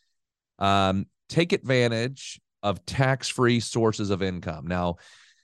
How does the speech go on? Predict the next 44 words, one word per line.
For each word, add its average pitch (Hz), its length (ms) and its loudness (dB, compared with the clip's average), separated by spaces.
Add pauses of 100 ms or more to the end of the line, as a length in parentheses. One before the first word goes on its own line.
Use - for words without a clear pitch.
(200)
you 107 100 -2
might 110 200 2
think, 104 220 0
"Why 123 400 2
would 113 160 2
I 98 140 0
ever 117 240 2
think 104 160 -2
about 101 260 0
this, 107 220 0
and 92 180 -6
what 120 220 -2
would 117 120 -4
we 104 200 -2
even 104 260 -4
be 92 120 -4
talking 87 420 -4
about?" 67 340 -12 (460)
Well, 127 160 4
many 170 320 4
folks 117 420 4
that 107 160 2
have 101 300 -2
planned 123 420 -2
for 113 360 2
or 98 200 0
living 107 320 0
in 101 240 -6
retirement, 92 840 -2
they're 104 180 -2
gonna 139 240 0
have 110 460 -4
different 117 380 -4
types 98 280 -4
of 87 100 -4
money. 78 360 -8 (260)
They're 101 120 2
gonna 107 160 4
have 98 200 0
traditional 101 560 0
I 98 220 0
R 95 220 2
A 113 100 2
money. 127 340 -4